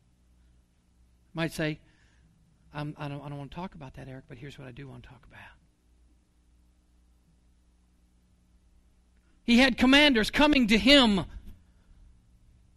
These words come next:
He had the nation of Israel that he was ruling. But before any of that, he met with God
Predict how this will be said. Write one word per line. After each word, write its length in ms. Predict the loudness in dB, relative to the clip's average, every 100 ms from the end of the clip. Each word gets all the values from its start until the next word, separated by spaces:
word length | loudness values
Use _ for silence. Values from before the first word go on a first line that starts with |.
| _
He 160 | 2
had 220 | 4 4 2
the 80 |
nation 400 | 4 6 6 4
of 100 | 6
Israel 400 | 6 6 6 4 6
that 120 | 4
he 80 | 4
was 200 | 2 4
ruling. 580 | 6 8 6 4 0 -6 _ _ _ _ _ _ _ _ _ _ _ -4 0
But 160 | 4
before 480 | 4 4 6 6 6
any 240 | 6 6
of 160 | 6 8
that, 460 | 8 10 6 4 0 -10 -20 _
he 140 | 4
met 320 | 6 6 4
with 200 | -2 -10
God 540 | -10 -10 -12 -14 -16